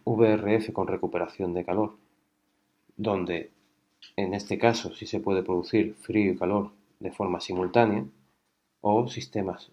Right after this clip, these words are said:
V R F, bomba de calor con recuperación, donde se incluyan otros usos, donde además de trabajar en modo frío o calor, los sistemas V R F son capaces de generar energía para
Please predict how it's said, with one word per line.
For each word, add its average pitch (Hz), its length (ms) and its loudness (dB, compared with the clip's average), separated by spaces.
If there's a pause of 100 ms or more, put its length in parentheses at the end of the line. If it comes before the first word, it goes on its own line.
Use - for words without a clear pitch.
(120)
V 92 300 0
R 92 220 0
F, 110 340 -4 (220)
bomba 98 300 -4
de 95 100 -2
calor 98 280 -2
con 90 140 -6
recuperación, 110 800 -2 (520)
donde 107 280 0
se 107 140 -4
incluyan 101 460 0
otros 92 300 -8
usos, 131 320 -8
donde 85 320 -12
además 85 340 -4
de 98 100 0
trabajar 101 440 -2
en 82 160 -8
modo 92 300 -6
frío 95 320 -4
o - 20 -12
calor, 127 340 0 (1040)
los 101 200 -4
sistemas - 460 -6
V 98 220 -6
R 104 220 0
F 117 140 -4
son 101 200 -10
capaces 101 400 -4
de 101 100 -2
generar 92 400 -4
energía 104 680 -2
para 90 220 -6